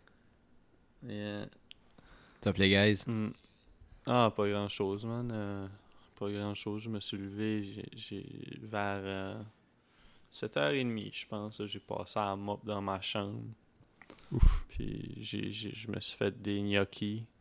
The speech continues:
Speaker 1: Ben, réchauffer les gnocchis d'hier.
Speaker 3: Christ.
Speaker 1: Euh, ouais, ouais, c'est pas mal, c'est pas mal ça.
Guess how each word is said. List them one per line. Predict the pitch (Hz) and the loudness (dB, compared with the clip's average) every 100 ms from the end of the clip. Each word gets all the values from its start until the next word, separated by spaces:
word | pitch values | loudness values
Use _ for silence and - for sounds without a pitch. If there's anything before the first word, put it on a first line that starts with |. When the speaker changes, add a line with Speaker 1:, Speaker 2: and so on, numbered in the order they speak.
| - | -4
Speaker 1:
Ben, | 117 110 101 - - 120 120 117 - _ - 131 | 10 10 10 2 -10 -14 -14 -16 -18 _ -16 -4
réchauffer | 107 101 110 - 107 | -2 0 0 0 0
les | 104 | 0
gnocchis | 104 101 - 101 | 2 0 -2 -4
d'hier. | 98 98 98 101 107 107 113 - - - - - - _ - - - - - - - - | 0 2 2 2 -2 -4 -8 -12 -20 -20 -20 -20 -20 _ -20 -20 -20 -20 -20 -20 -20 -6
Speaker 3:
Christ. | - | -2
Speaker 1:
Euh, | 52 - - - - - - - - - 107 | 0 0 -2 -4 -6 -8 -12 -14 -20 -6 0
ouais, | 131 220 123 - - _ - | 2 2 0 -4 -20 _ -8
ouais, | 113 139 143 127 | -2 0 0 -4
c'est | - | -4
pas | 113 | -2
mal, | 107 - | -2 -4
c'est | - | -4
pas | 113 | 2
mal | 127 | 2
ça. | - 113 123 | 4 2 2